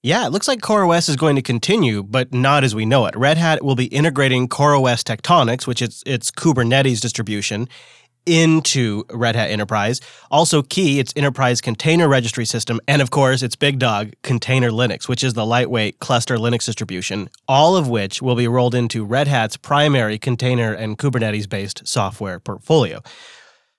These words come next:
There is one popular omission from core O S not making it into mainline Red Hat Enterprise, and that's Rocket, the container standard that is an alternative to Docker.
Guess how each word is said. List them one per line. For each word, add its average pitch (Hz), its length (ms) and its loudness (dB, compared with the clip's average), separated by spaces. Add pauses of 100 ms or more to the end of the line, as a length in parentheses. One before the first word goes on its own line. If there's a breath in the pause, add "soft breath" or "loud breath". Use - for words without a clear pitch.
There 151 160 2
is 190 320 -2
one 160 640 0 (100)
popular 165 500 0
omission 131 480 0
from 131 200 -2
core 143 220 4
O 131 100 4
S 135 320 0
not 113 480 -2
making 170 360 2
it 180 80 2
into 156 280 0
mainline 139 500 4
Red 139 140 2
Hat 139 180 0
Enterprise, 156 480 0
and 127 140 0
that's 143 260 0
Rocket, 120 680 0
the 131 100 -2
container 165 560 2
standard 117 520 0
that 117 120 0
is 113 260 0
an 123 60 0
alternative 135 680 0
to 117 100 -2
Docker. 135 500 2